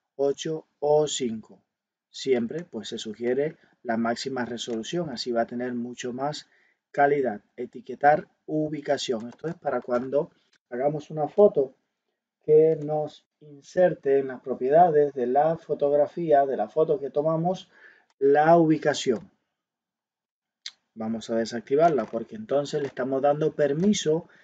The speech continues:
a la aplicación de cada vez que yo la ejecute que me active el G P S. Y el G P S, si no lo vamos a utilizar, consume mucha batería. Bien. Viene además añadir marca de agua. O sea, ¿cuál es la marca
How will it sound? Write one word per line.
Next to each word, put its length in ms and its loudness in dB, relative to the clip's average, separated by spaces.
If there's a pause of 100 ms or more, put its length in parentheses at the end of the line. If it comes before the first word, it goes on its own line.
(220)
a 100 -2
la 80 4
aplicación 680 0
de 100 -2
cada 160 2
vez 140 2
que 120 -2
yo 120 2
la 100 0
ejecute 420 0
que 140 -2
me 140 -2
active 480 -2
el 120 -4
G 220 -2
P 240 0
S. 180 -10
Y 100 -8
el 120 -18
G 100 -12
P 220 2
S, 200 -2
si 120 -8
no 140 -6
lo 80 0
vamos 260 -4
a 40 -14
utilizar, 380 -4
consume 420 -8
mucha 300 -6
batería. 560 -4 (800)
Bien. 300 0 (680)
Viene 240 2
además 500 0
añadir 640 -2
marca 760 0
de 160 4
agua. 440 -2
O 40 -20
sea, 340 -10
¿cuál 220 2
es 60 -4
la 100 -2
marca 520 -4